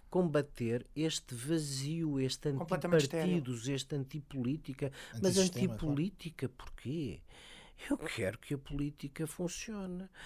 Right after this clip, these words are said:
Speaker 1: Eu não quero uma salganhada dizer, eu, o, o, sou o Mussolini, que eu tinha, como não tinha lido livro nenhum na, na, na vida, eu, n-, nós somos, e era aquela, aquela cambada de, de, pá, de,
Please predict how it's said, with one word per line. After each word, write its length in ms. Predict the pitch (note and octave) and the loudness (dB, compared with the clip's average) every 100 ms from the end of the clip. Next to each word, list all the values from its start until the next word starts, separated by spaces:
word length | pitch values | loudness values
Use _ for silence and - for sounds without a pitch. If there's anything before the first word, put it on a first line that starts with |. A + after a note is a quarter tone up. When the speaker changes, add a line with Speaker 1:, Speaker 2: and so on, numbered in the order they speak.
| - - | -14 -4
Speaker 1:
Eu 140 | C#4 | 0
não 160 | C#4 D#3+ | 0 0
quero 260 | - A2 | 0 0
uma 140 | B2+ B2 | 0 0
salganhada 800 | C3+ B2 A#2+ A2 A2 A#2+ C3+ | 2 2 2 0 0 0 -2
dizer, 340 | C3 D3 C#3 D#3+ | -4 -2 -2 -2
eu, 160 | D#3 D#3 - - - | -2 -4 -8 -12 -8
o, 260 | A#2+ G#2+ | -6 -4
o, 80 | D3 | -4
sou 440 | - F3+ E3 D#3+ D#3+ | 2 4 6 6 4
o 60 | |
Mussolini, 720 | D3+ D3 - C#3+ C3+ C3+ D3 E3+ | 6 4 2 2 4 4 2 -2
que 60 | - | -8
eu 40 | |
tinha, 200 | A2+ A2+ | -10 -10
como 200 | E2+ G#2 A2+ | -8 -6 -4
não 120 | A2+ | -4
tinha 240 | C3+ C3+ | -2 2
lido 240 | C3 B2+ A#2+ | 2 2 0
livro 240 | A#2 A2+ | -2 -2
nenhum 200 | A#2+ A#2 | -2 -2
na, 160 | G#2+ G2 F#2+ | -2 -4 -8
na, 180 | G2+ G2+ A2 A#2+ | -12 -14 -16 -10
na 120 | A2 G#2+ | -6 -4
vida, 380 | F#2 F2+ G#2 C3 - - - - | -4 -6 -8 -12 -16 -18 -16 -4
eu, 160 | C#3 D3 | 0 0
n-, 180 | C3 | 0
nós 260 | E3 E3 D#3+ | 2 2 2
somos, 340 | - F3 C3 A2+ | 2 0 0 -2
e 100 | A2 | 0
era 220 | G#2 G2+ | 0 -2
aquela, 360 | - G#2+ G2+ F2 - - - | -4 -4 -4 -6 -12 -18 -14
aquela 240 | - G2+ G2+ | -2 0 0
cambada 580 | A#2 G#2+ A#2 A#2 G#2 F#2 | -2 0 0 0 -2 -4
de, 300 | F#2+ F2 E2+ - - - | -6 -8 -10 -18 -20 -20
de, 400 | G2 F#2+ F#2 F2 D#2 - | -14 -8 -6 -6 -10 -12
pá, 160 | D#2+ - - - - | -12 -12 -18 -18 -14
de, 260 | F2+ F#2+ | -8 -6